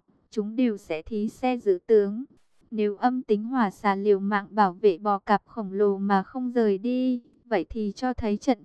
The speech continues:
phù xuất trận ở trên thân bò cạp khổng lồ. Nếu không có bò cạp khổng lồ, nó không thể ra khỏi trận được, nên phải bảo vệ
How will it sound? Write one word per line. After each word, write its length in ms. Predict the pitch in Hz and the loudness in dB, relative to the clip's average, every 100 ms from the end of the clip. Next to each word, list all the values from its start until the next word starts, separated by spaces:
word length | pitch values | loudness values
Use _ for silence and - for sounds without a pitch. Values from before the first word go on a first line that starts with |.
| _ | _
phù 200 | 214 196 | -8 -8
xuất 300 | - 302 - | -4 -4 0
trận 180 | 254 220 - | -2 -2 -4
ở 180 | 208 | -4
trên 300 | 180 262 247 | -2 -2 -2
thân 280 | 262 254 240 | -2 -4 -2
bò 240 | 233 202 190 | 0 0 2
cạp 220 | 214 - | 0 0
khổng 260 | - 220 185 | -6 -10 -2
lồ. 480 | 208 208 196 185 202 _ _ _ | 2 2 0 -8 -16 _ _ _
Nếu 240 | 220 214 214 | -6 -4 -4
không 260 | - 262 | -8 -10
có 160 | - 208 | -6 -4
bò 280 | 233 233 196 | 0 0 0
cạp 220 | 220 196 | 0 0
khổng 260 | - 226 190 | -2 -10 -4
lồ, 480 | 202 208 196 190 196 _ - | 0 2 0 -6 -12 _ -4
nó 200 | 208 208 | -2 -2
không 260 | - 262 | -4 -8
thể 220 | 262 240 190 | -2 -2 2
ra 260 | 240 247 | 2 2
khỏi 300 | - 254 202 | 2 -2 -2
trận 220 | - 208 156 | 0 -2 0
được, 280 | 220 196 - _ _ _ | 2 2 0 _ _ _
nên 260 | 254 262 - | 0 2 2
phải 240 | 247 196 | 0 0
bảo 240 | 196 196 | 2 2
vệ 240 | 175 208 | 4 2